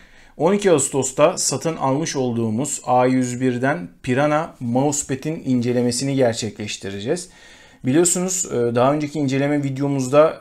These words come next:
e, gaming klavyesini almıştık Pirana'nın. Bu sefer de otuza yetmiş, e, büyük boy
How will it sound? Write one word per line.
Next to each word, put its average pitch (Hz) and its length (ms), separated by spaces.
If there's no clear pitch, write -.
e, 117 180
gaming 135 520
klavyesini 135 480
almıştık 117 520
Pirana'nın. 110 500
Bu 131 80
sefer 151 400
de 175 180
otuza 131 360
yetmiş, 135 760
e, 120 520
büyük 160 400
boy 143 280